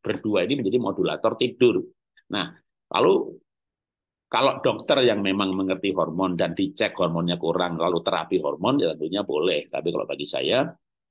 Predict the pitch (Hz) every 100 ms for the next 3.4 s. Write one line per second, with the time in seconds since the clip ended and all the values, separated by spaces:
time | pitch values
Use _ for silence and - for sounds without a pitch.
0 | _ - 85 95 85 - 73 78 113 139
1 | 151 104 101 85 92 85 82 82 82 85
2 | 80 76 73 92 123 - - _ _ _
3 | - - 73